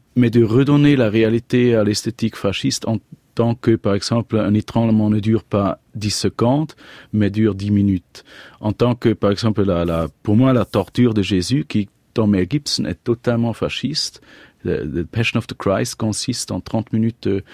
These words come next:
de, je voulais redonner à ce, à cette chose que ça de-, redevienne une métaphore d'une humanité torturée.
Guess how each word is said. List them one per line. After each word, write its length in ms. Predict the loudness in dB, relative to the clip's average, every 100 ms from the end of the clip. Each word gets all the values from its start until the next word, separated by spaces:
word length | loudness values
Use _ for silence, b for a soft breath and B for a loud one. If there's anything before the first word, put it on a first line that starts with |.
| B B B
de, 240 | 0 0 -2 B B B B B -6
je 160 | 0
voulais 260 | 2 4 4
redonner 720 | 4 2 4 4 4 4 0 -6 _ _
à 100 | -2
ce, 460 | -2 0 4 4 4
à 60 | -2
cette 300 | 0 0 0
chose 320 | 0 0 0
que 160 | 0 0
ça 180 | 2
de-, 220 | 2 2 4
redevienne 480 | 2 2 4 4 4
une 140 | 4
métaphore 580 | 2 0 -2 0 0 0
d'une 160 | -2 0
humanité 720 | 2 2 2 0 0 0 0
torturée. 640 | -4 -10 -8 -8 -8 -8